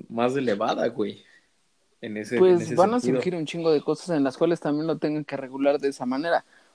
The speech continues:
Speaker 2: porque si va a haber, eh, bueno, existen los alcoholímetros, a lo mejor justamente van a tener que, que hacer ese parámetro de medición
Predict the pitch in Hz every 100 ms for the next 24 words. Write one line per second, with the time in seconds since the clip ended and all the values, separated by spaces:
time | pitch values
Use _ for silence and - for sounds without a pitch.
0 | _ 143 147 139 151 165 170 165 139 -
1 | _ 156 143 131 127 90 - - _ _
2 | _ _ _ _ _ _ _ 135 151 170
3 | 160 - 165 170 151 - 135 - 139 151
4 | 147 - - 208 143 131 131 151 151 -
5 | - 160 147 151 151 143 147 147 131 139
6 | 139 - 143 135 - _ _ - 139 156
7 | 151 147 147 143 143 156 156 156 165 175
8 | 175 139 135 131 - -